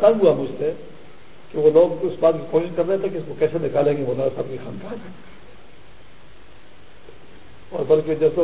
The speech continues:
تو الفاظ کی کمی جاتی کہ جھگڑا آتا تھا، تو حضرت مولانا صاحب خود فیصلہ نہیں سنا رہے تھے کہ یہ لوگ خفا ہوں گے، تو مجھے اور ان کو بھیجے تھے مولانا عبد القدوس صاحب، رحمۃ اللہ علیہ، یہاں بزرگ ہوتے تھے، پرانے فاضل دیوبند، ان کے پاس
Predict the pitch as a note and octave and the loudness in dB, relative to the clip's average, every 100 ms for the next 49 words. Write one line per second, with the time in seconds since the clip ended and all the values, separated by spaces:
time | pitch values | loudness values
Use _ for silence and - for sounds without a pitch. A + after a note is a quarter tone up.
0 | D3+ D#3 D3+ D3+ - - - - - - | 2 4 4 2 -6 -12 -14 -14 -14 -10
1 | - - D#3 D#3+ D#3+ D#3 E3 E3 E3+ E3+ | -8 -2 2 2 2 -4 -4 2 2 2
2 | D#3+ C3 B2 D#3 E3+ F#3 F#3 F#3+ E3+ D3+ | -2 -2 0 0 0 0 0 0 2 2
3 | D#3 - D3+ D3 D3+ D#3 D#3+ D#3+ D#3+ - | 0 -4 -4 -2 -2 0 0 0 -2 -4
4 | - F#3+ - - - - - - - - | -4 -4 -6 -14 -14 -14 -14 -14 -10 -2
5 | D#3+ F3+ G3+ F3+ F3+ F3 F3+ E3+ D#3 D#3 | 0 0 -2 -2 0 0 0 0 0 0
6 | D#3+ D#3+ G#3 D#3+ D#3 - - - - - | -2 -2 -2 0 -4 -6 -12 -14 -14 -16
7 | - - D3+ F3+ G3 F3+ E3 C3+ C3+ E3 | -14 -6 -2 2 4 4 2 0 -2 -2
8 | E3 C#3+ C#3+ D3+ C#3+ B2+ C#3+ D#3 - C#3 | -2 -2 -4 -4 -6 -8 -6 -6 -4 -6
9 | - - - - - - - - - - | -6 -12 -14 -14 -14 -16 -16 -16 -16 -16
10 | - A3+ G#3 - C#3+ C#3+ C#3 C3+ C3+ C3 | -14 -12 -10 -6 -4 -2 -2 -4 -6 -6
11 | C3 D#3 E3 - - C#3+ - - - - | -6 -2 -2 -4 -8 -10 -10 -14 -14 -16
12 | - - - - D#3 D3 D3+ C#3 C#3 C3+ | -16 -16 -16 -10 -6 -6 -6 -6 -6 -6
13 | C3+ D3+ C3+ B2+ A#2+ | -6 -6 -6 -8 -10